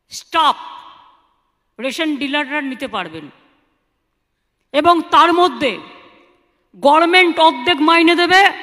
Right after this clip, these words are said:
আর আপনারা অর্ধেক মাইনে দেবেন। অর্থাৎ একুশ হাজার ডিলারকে নিতে হবে বিয়াল্লিশ হাজার। বিয়াল্লিশ হাজার লোক যখন আপনি নিলেন, দশ হাজার টাকা করে বেতন তাদের দেওয়া হবে,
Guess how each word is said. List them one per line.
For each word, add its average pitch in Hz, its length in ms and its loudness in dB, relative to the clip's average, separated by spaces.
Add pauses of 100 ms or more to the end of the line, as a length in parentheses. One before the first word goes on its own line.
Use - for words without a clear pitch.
(340)
আর 247 120 2 (100)
আপনারা 302 500 2
অর্ধেক 269 380 2
মাইনে 226 320 -2
দেবেন। 165 300 -6 (500)
অর্থাৎ 302 420 2
একুশ 339 460 2
হাজার 359 400 2
ডিলারকে 320 760 4 (880)
নিতে 320 300 2
হবে 339 320 4
বিয়াল্লিশ 320 600 0
হাজার। 254 340 0 (960)
বিয়াল্লিশ 330 680 2
হাজার 349 240 2
লোক 320 280 0
যখন 320 260 -2
আপনি 311 240 -4
নিলেন, 277 460 -4 (600)
দশ 294 340 0
হাজার 320 260 -4
টাকা 320 180 -4
করে 311 180 -8
বেতন 285 360 -6
তাদের 277 280 -6
দেওয়া 247 240 -2
হবে, 196 240 -10